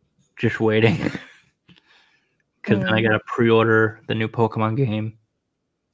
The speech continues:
Speaker 1: that comes out, I believe, like, a week later or so. So.
Speaker 2: Yeah. I, I got really, like, blessed 'cause, um, the Pokemon,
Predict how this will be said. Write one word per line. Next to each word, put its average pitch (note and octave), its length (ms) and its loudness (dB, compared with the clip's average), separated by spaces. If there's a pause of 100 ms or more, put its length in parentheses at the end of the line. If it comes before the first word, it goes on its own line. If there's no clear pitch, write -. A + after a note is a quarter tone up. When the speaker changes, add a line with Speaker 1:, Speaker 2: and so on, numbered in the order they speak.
(300)
Speaker 1:
that G#2+ 200 0
comes G#2+ 320 -2
out, G#2+ 380 -2
I A2+ 140 0
believe, A2+ 360 0
like, A2 240 -2
a G#2+ 80 -2
week A2+ 320 -2
later G#2+ 540 0 (400)
or A#2 120 -4
so. G#2+ 400 -4 (3500)
So. G2+ 460 -8 (240)
Speaker 2:
Yeah. F#3+ 220 -12 (380)
I, A3+ 400 -2
I A#3+ 160 2
got D#4 240 -2
really, F3+ 400 -4
like, F3 300 -8 (200)
blessed - 680 -12 (360)
'cause, G#3 240 -6
um, F#3 500 -4
the G#3 600 -4 (180)
Pokemon, G#3+ 760 -4